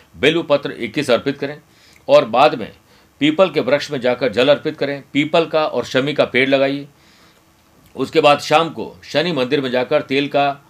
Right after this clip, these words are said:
दान करिए, उनके दर्शन करिए। आपका दिन सफल होगा। राशि पर आए हुए संकट के बादल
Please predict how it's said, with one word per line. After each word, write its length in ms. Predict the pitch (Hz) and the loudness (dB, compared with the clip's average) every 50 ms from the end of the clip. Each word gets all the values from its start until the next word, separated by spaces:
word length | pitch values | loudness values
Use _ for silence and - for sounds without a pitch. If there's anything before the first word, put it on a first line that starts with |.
| _ _ _ | _ _ _
दान 380 | 87 90 87 113 120 143 156 139 | -18 -4 0 0 2 2 0 0
करिए, 280 | 123 120 117 127 131 | -2 -2 0 0 -4
उनके 260 | 131 117 113 104 120 98 | -4 -6 -6 -6 -4 -2
दर्शन 340 | 107 117 113 - 151 139 | -2 -2 -2 -2 -6 -6
करिए। 360 | 101 104 98 107 107 110 110 110 - - _ _ - | -4 -6 -4 -4 -4 -6 -6 -8 -14 -20 _ _ -6
आपका 280 | 107 127 123 - 127 | -4 -4 -2 -2 -4
दिन 220 | 104 117 131 147 139 | -2 0 -2 -2 -2
सफल 300 | - 147 139 139 143 139 | -4 -6 -4 -2 -4 -4
होगा। 200 | 139 131 143 139 | -2 -4 -4 -4
राशि 340 | 113 110 120 123 - - 120 | -2 -2 -4 -2 -4 -6 -6
पर 140 | 113 123 | -4 -2
आए 100 | 117 117 | -2 -2
हुए 120 | 113 120 117 | -2 -4 -6
संकट 360 | - - 110 107 - 127 107 | -6 -8 -8 -4 -4 -6 -4
के 80 | 107 107 | -4 -4
बादल 340 | 101 104 101 110 117 120 | -4 -4 -4 -4 -6 -6